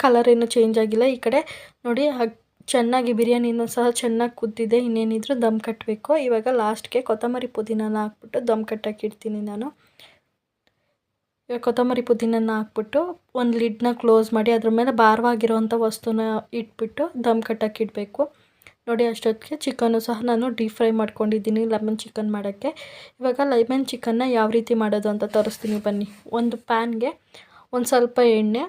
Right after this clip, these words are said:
ನಾ ಹಾಕೋಬೇಕು, ಒಂದು ಎರಡು ಸ್ಪೂನ್ ಆಗೋಷ್ಟು ಎಣ್ಣೆ. ಅದಕ್ಕೆ ಕಟ್ ಮಾಡ್ಕೊಂಡಿರೋವಂಥ ಶುಂಠಿ ಮತ್ತು ಬೆಳ್ಳುಳ್ಳಿ, ಇದು ಬಾಯಿಗೆ ಸಿಕ್ತಿದ್ರೇನೆ ಮದ್-, ಮಧ್ಯ ಮಧ್ಯ ಬಾಯಿಗೆ ಸಿಕ್ತಿದ್ರೇನೆ ಚೆನ್ನಾಗಿರುತ್ತೆ ಟೇಸ್ಟು. ಹಾಗಾಗಿ ಇವಾಗ ಶುಂಠಿ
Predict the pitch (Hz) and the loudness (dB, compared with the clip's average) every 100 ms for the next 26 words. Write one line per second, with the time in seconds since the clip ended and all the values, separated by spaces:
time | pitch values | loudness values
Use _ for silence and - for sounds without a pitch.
0 | - _ _ _ _ _ _ _ - 220 | -10 _ _ _ _ _ _ _ -8 -2
1 | 226 220 220 220 214 214 254 262 233 233 | -2 0 2 2 2 2 2 2 2 0
2 | 214 - 233 240 247 - 247 233 220 220 | -2 -2 2 2 0 -4 -2 0 0 -2
3 | 214 - 226 - 220 214 247 311 - - | -2 0 0 2 2 2 0 -4 -12 -16
4 | - 226 220 233 269 262 240 226 247 240 | -8 -6 -4 0 0 2 -2 0 0 0
5 | - 233 226 220 214 214 226 220 - 240 | 0 2 4 4 2 2 0 0 0 0
6 | 226 269 285 233 220 226 214 214 214 220 | 0 -2 -2 0 2 2 2 0 2 0
7 | 214 302 - 247 220 220 226 220 240 269 | 0 -2 -4 -6 -6 0 4 4 4 4
8 | 302 - _ - - - 233 226 226 277 | 2 0 _ -18 -14 -8 -6 -4 -4 -2
9 | 247 208 - 233 247 247 240 240 233 226 | -4 -2 -2 0 4 2 4 6 8 6
10 | 233 - 220 220 220 214 226 269 233 226 | 4 -4 -4 0 0 0 -2 0 4 4
11 | 226 220 202 202 202 214 208 - 226 233 | 4 2 0 -4 0 0 0 4 8 8
12 | 220 214 196 285 - - - - - - | 6 2 0 0 -4 -14 -18 -16 -10 2
13 | 240 226 277 294 - 262 240 | 4 8 6 6 2 0 2